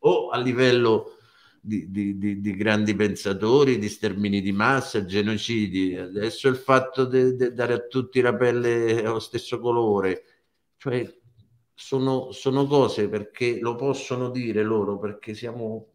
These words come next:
usciti fuori da, da ogni seminato, si dice noi, allontanandoci sempre più dalla natura, inculcandoci le loro mode,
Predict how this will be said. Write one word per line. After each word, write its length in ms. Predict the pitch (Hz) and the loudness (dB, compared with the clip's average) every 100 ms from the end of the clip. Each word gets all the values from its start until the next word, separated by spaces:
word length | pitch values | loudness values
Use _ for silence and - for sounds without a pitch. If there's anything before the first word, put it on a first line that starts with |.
| - | -20
usciti 440 | 110 - 127 123 127 | -16 -8 -6 -6 0
fuori 320 | 135 123 117 | 2 2 0
da, 200 | 110 110 104 | -2 -4 -8
da 120 | 98 | -10
ogni 260 | 120 123 117 | -8 -8 -10
seminato, 760 | - 107 104 110 110 90 82 85 | -10 -6 -4 -4 -6 -8 -12 -16
si 200 | 87 85 | -16 -16
dice 280 | 87 92 | -14 -14
noi, 260 | 90 90 87 - | -12 -12 -12 -8
allontanandoci 920 | 95 110 110 120 135 139 127 110 110 | -4 -4 -2 0 4 4 2 -2 -2
sempre 380 | 113 110 107 101 | -2 -2 -2 -4
più 160 | 123 | -2
dalla 200 | 113 107 | 0 2
natura, 440 | 104 104 107 107 101 | 2 0 2 2 2
inculcandoci 840 | 95 98 - - 120 110 101 101 | 0 -8 -6 0 2 2 0 0
le 100 | 98 | 0
loro 240 | 104 104 107 | 2 4 2
mode, 500 | 101 92 95 - | 2 0 -4 -6